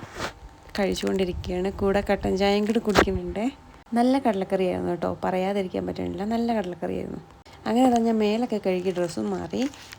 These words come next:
ഡ്രസ്സ് ഞാൻ പറഞ്ഞില്ലായിരുന്നു, അച്ഛനും അമ്മയും സെലക്ട് ചെയ്തതാണ് കേട്ടോ. കഴിഞ്ഞ ദിവസം, ഏഹ്, ഷൂട്ടുണ്ടെന്ന് അറിഞ്ഞ പിന്നെ അവർ രണ്ടുപേരും കൂടെ പോയി എനിക്ക് വേണ്ടി എടുത്തതാണ്. എനിക്കല്ലെങ്കിൽ ഒട്ടുമിക്ക ഡ്രസ്സുകളും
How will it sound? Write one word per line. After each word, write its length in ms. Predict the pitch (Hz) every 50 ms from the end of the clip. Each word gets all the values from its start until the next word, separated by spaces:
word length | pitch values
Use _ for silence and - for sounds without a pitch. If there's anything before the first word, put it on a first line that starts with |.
| - - - 208
ഡ്രസ്സ് 240 | 190 196 190 - -
ഞാൻ 240 | 226 226 233 240 240 233
പറഞ്ഞില്ലായിരുന്നു, 600 | 247 240 233 240 240 233 214 202 190 185 190 190
അച്ഛനും 320 | 190 190 190 - 202 202 202
അമ്മയും 220 | 196 202 208 214
സെലക്ട് 340 | 214 214 196 190 185 - 196
ചെയ്തതാണ് 340 | 196 190 185 180 180 175 175
കേട്ടോ. 280 | 175 165 165 185 185 190 208 208
കഴിഞ്ഞ 300 | - 202 196 190 185 190
ദിവസം, 260 | 190 185 185 202 196 208 - - - - - - - - -
ഏഹ്, 180 | - - - 190
ഷൂട്ടുണ്ടെന്ന് 580 | 190 - 208 208 208 233 226 220 214 226 226 226
അറിഞ്ഞ 220 | 220 208 208 208 208
പിന്നെ 240 | - 208 208 208
അവർ 160 | 202 196 190 190
രണ്ടുപേരും 360 | 202 196 190 196 196 196 196
കൂടെ 140 | 196 202 202 - -
പോയി 200 | 196 196 190 190
എനിക്ക് 240 | 185 185 185 - -
വേണ്ടി 200 | 190 190 190 185 185
എടുത്തതാണ്. 280 | 175 - - 180 175
എനിക്കല്ലെങ്കിൽ 540 | 170 170 175 - 247 240 240 240 240 247 254
ഒട്ടുമിക്ക 480 | 233 214 208 - 233 233 240 233 240 254
ഡ്രസ്സുകളും 520 | 233 208 208 202 208 202 196 196 214 233